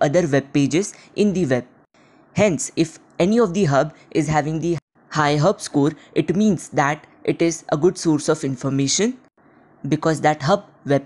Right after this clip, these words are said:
page is going to point to many other web pages in the web. Now, how to identify whether a node is a hub or not? It can be identified with the help of the algorithm called as HITS algorithm. Now, these hubs are very much important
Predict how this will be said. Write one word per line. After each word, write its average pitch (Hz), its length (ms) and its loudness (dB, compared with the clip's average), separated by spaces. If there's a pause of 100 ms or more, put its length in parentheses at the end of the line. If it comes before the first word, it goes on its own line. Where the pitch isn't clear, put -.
page 226 280 -2 (160)
is 156 140 -2
going 160 260 0
to 175 80 -2
point 165 500 -2
to 170 100 -4
many 156 300 -4
other 147 260 -2 (280)
web 143 260 -2
pages 143 400 0
in 143 160 -4
the 131 140 0
web. 117 160 -6 (600)
Now, 139 220 2
how 175 220 0
to 202 220 -4
identify 160 600 0
whether 147 320 -2
a 151 60 -6
node 139 260 -4
is 139 160 -2
a 139 60 0
hub 135 200 -2
or 143 140 2
not? 156 260 -4 (200)
It - 200 -6
can 175 220 -2
be 190 80 0
identified 143 540 -2
with 131 140 -4
the 147 100 0
help 147 220 -4
of 151 140 -4
the 147 120 0
algorithm 135 540 -2 (500)
called 156 260 2
as 135 260 0 (160)
HITS 180 380 -2
algorithm. 127 600 0 (300)
Now, 147 140 0
these 151 220 0
hubs 190 260 0
are 196 100 2
very 151 220 0
much 214 200 -4
important 147 640 -2